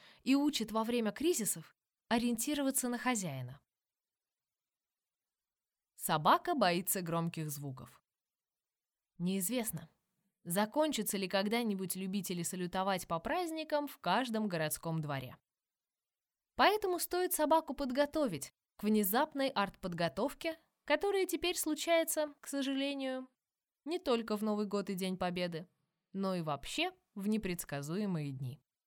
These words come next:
Речь сейчас не о том, как за три дня быстренько победить пёсий страх громких звуков.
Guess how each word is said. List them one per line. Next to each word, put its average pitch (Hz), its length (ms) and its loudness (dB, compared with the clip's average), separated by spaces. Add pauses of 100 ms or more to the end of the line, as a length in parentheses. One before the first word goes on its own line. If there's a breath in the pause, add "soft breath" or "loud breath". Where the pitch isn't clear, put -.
(880)
Речь 311 300 2
сейчас 339 420 0
не 320 120 -2
о 330 100 2
том, 330 360 4
как 277 300 2
за 226 160 2
три 247 220 0
дня 330 280 0
быстренько 277 800 0
победить 196 600 -2
пёсий 202 360 -2
страх 269 360 0
громких 175 500 -4
звуков. 139 460 -10